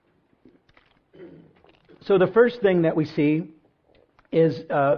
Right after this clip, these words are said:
in order for this life to be lived out and for us to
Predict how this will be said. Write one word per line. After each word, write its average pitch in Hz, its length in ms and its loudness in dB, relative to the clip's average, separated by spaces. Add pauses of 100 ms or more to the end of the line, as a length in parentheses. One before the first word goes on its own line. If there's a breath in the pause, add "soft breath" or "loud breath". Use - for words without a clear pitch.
(120)
in 180 140 -2
order 208 340 2
for 165 380 0
this 165 260 -2
life 175 340 -2
to 170 60 -6
be 156 100 -2
lived 151 280 0
out 156 260 -2
and 143 120 -10
for 170 100 -4
us 165 180 -4
to 143 280 -6